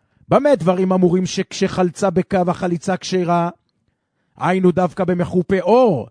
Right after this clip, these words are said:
אבל כשאין הקו מחופה אור, פסול הקו לחליצה. וכך לא נטעה ונאמר שהטעם שאנפיליה פסולה לחליצה הוא מפני שהיא עשויה מבד רך, ואינה מגינה על הרגל,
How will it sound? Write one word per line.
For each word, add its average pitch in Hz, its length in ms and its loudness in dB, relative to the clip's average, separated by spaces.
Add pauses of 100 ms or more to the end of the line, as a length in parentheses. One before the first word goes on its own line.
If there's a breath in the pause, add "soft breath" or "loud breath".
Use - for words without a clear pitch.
(540)
אבל 165 380 0
כשאין 196 460 -2
הקו 208 320 -2
מחופה 196 460 -2
אור, 254 400 4 (680)
פסול 294 400 -2
הקו 240 260 0
לחליצה. 185 580 -2 (540)
וכך 180 300 -2
לא 226 100 6
נטעה 214 420 -2
ונאמר 226 420 -2
שהטעם 214 420 -4
שאנפיליה 220 560 -2
פסולה 202 380 0
לחליצה 214 500 -2
הוא 247 120 0
מפני 220 320 -2
שהיא 220 220 -2
עשויה 214 340 -2
מבד 208 400 -2
רך, 214 420 -4 (540)
ואינה 196 300 -2
מגינה 202 420 0
על 202 80 0
הרגל, 165 460 -2